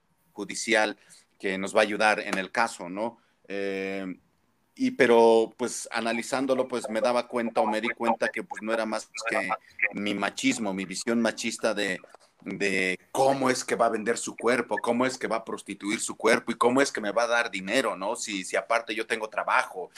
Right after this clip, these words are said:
y yo soy el hombre, ¿no? <laughs> Eh, que justo ayer que estábamos en la, en la función, eh, justo,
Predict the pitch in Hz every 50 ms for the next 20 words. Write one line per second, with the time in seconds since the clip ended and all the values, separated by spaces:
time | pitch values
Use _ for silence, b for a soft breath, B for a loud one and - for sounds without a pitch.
0 | B B - 104 98 92 117 117 - 117 113 117 117 107 104 95 85 82 95 98
1 | 101 104 107 120 143 147 131 - 98 80 85 82 85 92 - - - - - -
2 | 262 262 - 269 - - B B B B B B B B B B - 113 117 117
3 | 117 123 - - - 139 120 - - 156 165 175 175 - 151 131 127 139 139 -
4 | - 131 - - 131 131 131 123 127 123 - 120 110 104 104 104 104 98 92 B
5 | B B B B B B B - 95 104 104 107 107 - - 120 117 113 107 -
6 | - 131 127 120 120 127 131 - b b b b b b _ - 107 107 104 104
7 | 104 101 101 101 101 101 98 98 98 98 95 95 95 - - 131 127 123 127 -
8 | - - 131 123 120 117 113 107 101 98 90